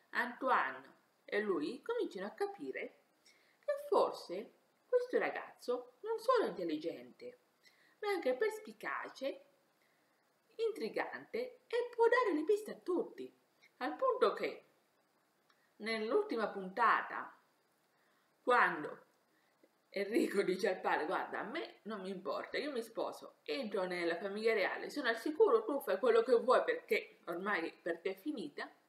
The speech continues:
Antonio lo guarda, si guarda <laughs> internamente e dice, "My son is a psychopath", il che vuol dire che lui ha compreso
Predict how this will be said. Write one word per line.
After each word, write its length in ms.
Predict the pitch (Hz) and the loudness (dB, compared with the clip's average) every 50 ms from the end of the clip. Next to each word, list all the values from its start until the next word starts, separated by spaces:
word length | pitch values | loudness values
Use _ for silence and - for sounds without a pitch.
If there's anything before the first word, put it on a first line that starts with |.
| _ _ _ _ _ _ _ _ _ _ _ _ _ _ _ _ _ _ _ _ | _ _ _ _ _ _ _ _ _ _ _ _ _ _ _ _ _ _ _ _
Antonio 420 | 226 220 202 185 214 190 156 156 | -6 -6 -6 -6 -8 -8 -8 -4
lo 160 | 170 208 220 - | -2 -2 -2 -2
guarda, 560 | 175 165 135 120 - - 156 - 226 - - - _ _ _ _ _ _ _ _ _ _ _ _ _ _ _ _ _ _ _ _ _ _ _ | -2 -2 -2 -2 -4 -8 -10 -10 -10 -10 -12 -18 _ _ _ _ _ _ _ _ _ _ _ _ _ _ _ _ _ _ _ _ _ _ _
si 320 | _ _ - 349 330 - - | _ _ -6 -6 -6 -4 -6
guarda 460 | - - 202 - - 185 - - - | -6 0 0 2 2 2 0 -4 -8
<laughs> 60 | - | -12
internamente 840 | 165 170 - - 175 156 156 156 147 143 147 143 139 151 170 - 196 | -14 -12 -10 -10 -10 -8 -8 -8 -8 -8 -8 -10 -10 -12 -6 -6 -6
e 60 | 170 | -6
dice, 420 | 170 175 175 170 196 185 180 - - _ _ _ _ _ _ _ _ _ _ _ _ _ _ _ _ _ | -4 -8 -8 -8 -8 -10 -10 -14 -20 _ _ _ _ _ _ _ _ _ _ _ _ _ _ _ _ _
"My 180 | _ - 139 - | _ -8 -8 -6
son 460 | - - 202 220 240 220 170 - - _ | -4 -2 -2 -2 -2 -2 -6 -10 -14 _
is 180 | - - - | -16 -14 -14
a 60 | 151 | -16
psychopath", 760 | 143 - - - 254 285 - - - - - - - _ - - _ _ _ _ _ _ | -16 -14 -6 -4 -4 -4 -4 -6 -12 -14 -18 -20 -20 _ -20 -20 _ _ _ _ _ _
il 120 | 160 165 | -8 -6
che 100 | - 233 | -2 -2
vuol 180 | 240 254 262 214 | -2 -2 -2 -2
dire 120 | 196 170 | -2 -2
che 100 | 170 - | -2 0
lui 160 | 175 170 165 170 | 2 2 4 4
ha 140 | 175 - | 2 0
compreso 960 | - - 302 254 208 - - 208 190 - - - - - 147 170 196 - - | -2 -6 -6 -6 -6 -6 -4 -2 -2 -2 -4 -8 -8 -6 -6 -4 -4 -6 -12